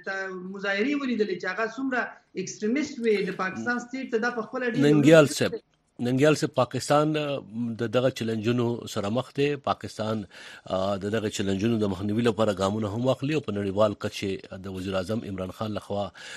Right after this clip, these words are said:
Speaker 2: غوښتنه هم شوې ده چې د اسلام، آه،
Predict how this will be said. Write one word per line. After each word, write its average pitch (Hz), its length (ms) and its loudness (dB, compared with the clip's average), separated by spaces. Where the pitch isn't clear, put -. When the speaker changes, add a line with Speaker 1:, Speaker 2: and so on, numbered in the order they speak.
Speaker 2:
غوښتنه 117 340 -2
هم 131 80 0
شوې 120 240 -2
ده 113 140 0
چې 113 100 0
د - 160 -8
اسلام، 101 400 -2
آه، 95 340 0